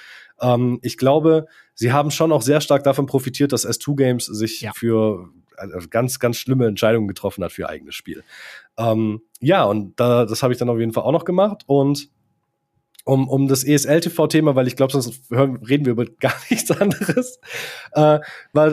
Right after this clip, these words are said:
Speaker 1: irgendwann war der Vertrag rum. Ich hatte dann ja auch die Herzmuskelentzündung. Ich weiß gar nicht, ob du da, das damals so mitbekommen hattest.
Speaker 2: Nee, hab ich nicht
Speaker 1: Ähm,
Speaker 2: mitbekommen.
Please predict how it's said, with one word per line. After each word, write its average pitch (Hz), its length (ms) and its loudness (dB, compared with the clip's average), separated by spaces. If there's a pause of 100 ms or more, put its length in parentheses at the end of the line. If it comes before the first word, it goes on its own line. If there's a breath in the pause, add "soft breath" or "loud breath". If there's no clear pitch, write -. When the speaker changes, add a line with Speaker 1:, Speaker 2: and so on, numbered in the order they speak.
Speaker 1:
irgendwann 180 320 4
war 160 100 6
der 156 80 6
Vertrag 143 540 0
rum. 170 260 4
Ich 156 140 0
hatte 156 140 2
dann 147 120 4
ja 147 80 4
auch 135 120 2
die 120 120 0
Herzmuskelentzündung. 175 1040 2
Ich 120 80 0
weiß 131 160 2
gar 143 80 4
nicht, 135 120 2
ob 123 80 0
du 131 80 -2
da, 127 220 4
das 120 180 -6
damals 127 240 2
so - 60 -2
mitbekommen 156 480 0
hattest. 175 320 -2
Speaker 2:
Nee, 131 140 -2 (280)
hab 139 120 -8
ich 120 100 -4
nicht 131 140 0
Speaker 1:
Ähm, 135 60 6
Speaker 2:
mitbekommen. 123 360 -4